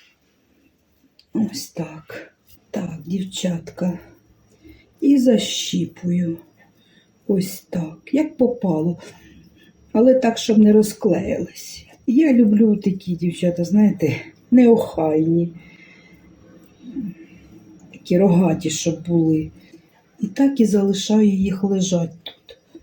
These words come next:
Хай собі полежать, трішки відпочинуть. Ось так.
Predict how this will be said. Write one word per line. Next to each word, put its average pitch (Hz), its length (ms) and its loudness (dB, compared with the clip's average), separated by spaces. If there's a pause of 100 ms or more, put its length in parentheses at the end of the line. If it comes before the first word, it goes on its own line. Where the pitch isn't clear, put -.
(920)
Хай 226 60 -10
собі - 400 -12
полежать, 240 760 4
трішки 220 440 0
відпочинуть. 233 1300 6 (3250)
Ось - 340 -16
так. 320 600 -20